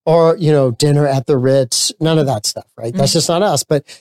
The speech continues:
Speaker 1: so I, yeah,
Speaker 2: I mean,
Speaker 1: I,
Speaker 2: you wanna
Speaker 1: I
Speaker 2: invite me to the dinner on the Ritz, I'll do it on occasion. <laughs>
Speaker 1: I don't think, I don't think the ratings are gonna be very good
Speaker 2: I don't think so either.
Speaker 1: because I think Fox people are gonna stay away. I think if you're a diehard Trump supporter, which used to be a large part of Fox's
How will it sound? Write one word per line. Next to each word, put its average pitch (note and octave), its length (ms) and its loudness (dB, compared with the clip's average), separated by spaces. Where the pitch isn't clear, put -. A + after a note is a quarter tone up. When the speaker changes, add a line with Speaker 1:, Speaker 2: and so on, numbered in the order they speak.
Speaker 1:
so - 160 2
I, G#3 220 -2
yeah, G3 160 0
Speaker 2:
I F3 80 -2
mean, G3+ 120 -2
Speaker 1:
I, - 20 -4
Speaker 2:
you G#3+ 80 -2
wanna G3 140 -2
Speaker 1:
I F3 40 -4
Speaker 2:
invite G3+ 380 -2
me C4+ 140 -2
to G3 120 -2
the E3 80 0
dinner D#3+ 240 -4
on D3+ 100 -6
the D#3 100 -8
Ritz, D3 240 -6
I'll D#3+ 100 -4
do E3+ 100 -2
it F#3+ 180 -2
on - 80 -2
occasion. A3+ 520 -2
<laughs> - 60 -2
Speaker 1:
I F3 120 2
don't A3 220 2
think, C4 260 0
I F#3 100 0
don't F#3+ 200 2
think A#3 160 0
the G#3 80 2
ratings F3+ 400 2
are E3+ 40 -4
gonna E3+ 120 2
be D3+ 120 2
very C3 220 2
good D3 260 0
Speaker 2:
I F3 80 -4
don't G3 120 -4
think E3 140 -8
so D3 100 -10
either. D#3 140 -8
Speaker 1:
because D3 200 2
I D3+ 60 4
think D#3 180 0
Fox E3 340 -4
people F3 300 0
are D#3 60 2
gonna D3+ 160 2
stay D3+ 280 0
away. C3 360 0
I D#3+ 120 0
think F#3+ 180 0
if F3+ 140 -2
you're G3+ 140 4
a E3 60 2
diehard F#3 580 0
Trump F#3 240 -2
supporter, B2+ 460 -2
which C3 240 0
used G3+ 220 0
to G#3 60 0
be F#3+ 100 4
a F3+ 80 4
large E3 440 0
part F3 320 0
of D#3+ 300 0
Fox's E3+ 680 -2